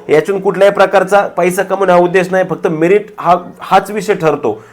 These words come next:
किंवा ठरवतो. त्याच्यामुळं या ठिकाणी आपण त्या अनुषंगाने हा प्रामाणिक प्रयत्न केला. फक्त अकरा रुपयामध्ये लोड घ्यायचा नाही. डायरेक्टली माझा नंबर दिसतोय खाली, सत्त्याण्णव सहासष्ट पंच्याऐंशी छत्तीस पंच्याण्णव. डायरेक्टली त्याला कॉल करायचा,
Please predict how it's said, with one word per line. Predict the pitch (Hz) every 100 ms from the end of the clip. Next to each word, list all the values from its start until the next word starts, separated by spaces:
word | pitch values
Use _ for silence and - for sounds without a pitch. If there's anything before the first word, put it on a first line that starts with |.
| _
किंवा | 170 185
ठरवतो. | 190 185 180 196
त्याच्यामुळं | 165 165 190 202 202 - 170
या | 175
ठिकाणी | 185 180 175
आपण | 180 185 190 - - -
त्या | 175
अनुषंगाने | 190 185 190 185 175
हा |
प्रामाणिक | 160 180 175 175 180
प्रयत्न | 175 175 170
केला. | 180
फक्त | 175 156 -
अकरा | 170 170 170
रुपयामध्ये | 170 170 170 156 - _
लोड | 135 180 214
घ्यायचा | 202 190 185
नाही. | 202 208 - -
डायरेक्टली | 165 190 196
माझा | 196 196
नंबर | 180 175 180
दिसतोय | 185 185 196
खाली, | 170
सत्त्याण्णव | 170 165 - 180
सहासष्ट | 180 175 180
पंच्याऐंशी | 170 170 175 170
छत्तीस | 165
पंच्याण्णव. | 170 165 165 147
डायरेक्टली | 160 190 196
त्याला | 190
कॉल | 185 - 185 196
करायचा, | 202 196 185